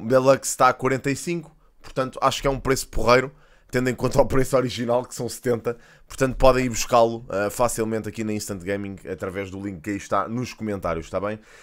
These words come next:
Indo para o vídeo, meus amigos, hoje vamos estar, curiosamente, a falar sobre a série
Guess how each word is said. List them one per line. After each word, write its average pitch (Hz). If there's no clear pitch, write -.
Indo 262
para 240
o 240
vídeo, 156
meus 131
amigos, 185
hoje 226
vamos 208
estar, 196
curiosamente, 180
a 180
falar 160
sobre 175
a 160
série 139